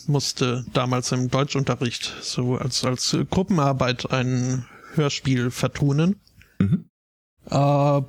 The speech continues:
Speaker 1: basierend auf, äh, einer Novelle, von der ich jetzt erst vor kurzem, äh, festgestellt habe, dass die hier über Dundee handelt.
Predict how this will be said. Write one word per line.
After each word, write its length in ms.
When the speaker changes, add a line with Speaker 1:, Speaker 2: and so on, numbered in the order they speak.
Speaker 1:
basierend 680
auf, 520
äh, 60
einer 920
Novelle, 640
von 360
der 180
ich 180
jetzt 280
erst 360
vor 280
kurzem, 600
äh, 180
festgestellt 720
habe, 460
dass 240
die 240
hier 320
über 420
Dundee 720
handelt. 520